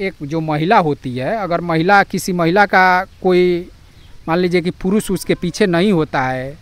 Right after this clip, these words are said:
तो ये इस ज़माने को आपसे भली भांति मुझे लगता है कि कोई नहीं जानता होगा इस ज़माने को। जिन राहों से आप गुजर रही है,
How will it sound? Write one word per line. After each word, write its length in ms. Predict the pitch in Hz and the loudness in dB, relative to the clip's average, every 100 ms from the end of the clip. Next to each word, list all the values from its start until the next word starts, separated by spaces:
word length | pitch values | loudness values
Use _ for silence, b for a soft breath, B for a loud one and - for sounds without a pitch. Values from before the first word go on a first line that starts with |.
| - | -8
तो 80 | 151 | -2
ये 180 | 156 160 | 0 0
इस 120 | 143 160 | -4 -2
ज़माने 400 | 156 165 175 190 | 0 2 0 0
को 140 | 185 | 0
आपसे 420 | 175 175 - - 190 | 2 0 -2 -4 -2
भली 260 | 165 190 | 0 0
भांति 280 | 160 160 190 | 0 -2 -2
मुझे 240 | 180 165 | -2 0
लगता 300 | 175 165 - | -2 -2 0
है 80 | 175 | -2
कि 100 | 165 | -2
कोई 260 | 156 170 190 | -4 -2 0
नहीं 180 | 185 170 | -2 0
जानता 300 | 160 156 156 | -2 0 -2
होगा 240 | 147 147 | -2 -4
इस 180 | 135 139 | -6 -4
ज़माने 420 | 143 143 135 120 | -4 -2 -4 -6
को। 200 | - 101 - b b b | -8 -12 -14 b b b
जिन 260 | 160 208 196 | -4 -2 0
राहों 380 | 190 180 180 196 | 2 4 4 2
से 160 | 202 | 2
आप 200 | 185 175 | 0 0
गुजर 280 | 165 165 190 | -4 0 0
रही 280 | 180 151 131 | 0 -2 -2
है, 180 | 127 | -6